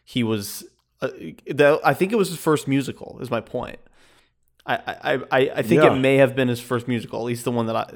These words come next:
Speaker 1: that I know of.
Speaker 2: And, and, and he co-directed it with Jerome because Jerome is, is a, is a known choreographer
Speaker 1: Well, he was the guy who
Speaker 2: who had
Speaker 1: conceived the, the stage musical and cho-, and choreographed
Speaker 2: Oh, okay.
Speaker 1: it. So it was basically
Speaker 2: Okay, he
Speaker 1: his,
Speaker 2: conceived the
Speaker 1: it was
Speaker 2: stage.
Speaker 1: his whole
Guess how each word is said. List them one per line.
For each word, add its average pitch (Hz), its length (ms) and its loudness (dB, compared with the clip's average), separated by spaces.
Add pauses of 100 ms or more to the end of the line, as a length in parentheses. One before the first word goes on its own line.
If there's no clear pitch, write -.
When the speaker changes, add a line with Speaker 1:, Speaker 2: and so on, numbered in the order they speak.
(280)
Speaker 1:
that 120 160 2
I 110 100 -2
know 107 240 -4
of. - 260 -8 (180)
Speaker 2:
And, 135 280 2
and, 139 320 4
and 131 120 2
he 131 100 0
co-directed 127 680 2
it 110 60 -2
with 107 180 -6
Jerome 101 360 0
because 95 280 -4
Jerome 101 460 0
is, 92 260 -4 (180)
is 104 200 -2
a, 95 80 -2 (180)
is 98 160 -2
a 95 160 -2
known 98 600 -4 (280)
choreographer 98 380 0
Speaker 1:
Well, 147 100 8
he 165 180 -2
was 156 220 0
the 147 80 0
guy 127 240 4
who 135 140 -4
Speaker 2:
who 104 120 -4
had 92 80 -2
Speaker 1:
conceived 117 540 -6 (380)
the, 120 360 -4 (100)
the 117 180 -10
stage 143 380 0
musical - 600 -10 (140)
and 123 180 -6
cho-, 131 220 -6
and 120 160 -6
choreographed 110 500 2
Speaker 2:
Oh, 104 40 -2
okay. 101 180 -8 (120)
Speaker 1:
it. 87 60 -16 (140)
So 127 240 2
it 123 60 0
was 135 180 0
basically 143 420 2
Speaker 2:
Okay, - 60 0
he - 60 2
Speaker 1:
his, 135 100 0
Speaker 2:
conceived 117 400 0
the 139 80 2
Speaker 1:
it - 20 6
was 156 120 4
Speaker 2:
stage. 175 140 6
Speaker 1:
his 151 140 2
whole 123 600 4